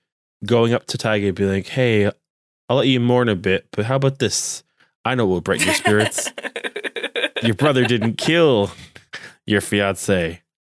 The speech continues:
Speaker 1: I did. Aren't you so proud of me?" <laughs> And he's like, "What the f-?"
Speaker 2: As he walks up on him staring at a picture of her. Like, timing, guy. Like,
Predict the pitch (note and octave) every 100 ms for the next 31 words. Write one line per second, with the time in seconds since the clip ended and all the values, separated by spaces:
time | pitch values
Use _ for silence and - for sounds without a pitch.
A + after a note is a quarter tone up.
0 | _ A2+ A2 G#2+ F2+ E2 F2+ F2 E2 F2
1 | G2 G#2 A2 G2+ G#2 E2+ G#2 F2+ G2+ G#2
2 | A2 A#2 C3 - - - _ _ - -
3 | - _ - G#2 G#2 G2 - G#2 - G2+
4 | - - - A#3+ F4 - F4 F4 D4 B3+
5 | A#3 A#3+ - - - G3+ G3 F#3+ A#3 B3
6 | G#3 G3 - G3+ G3 G#3 G#3 F#3+ E3 -
7 | G3 - E3 C#3 C3+ - - - - _
8 | - G3+ F#3+ - _ - - C4+ D4 C4+
9 | A3+ F#3 F3+ F3+ F#3+ C4+ D4 D4 D4 A#3+
10 | A#3+ A#3 -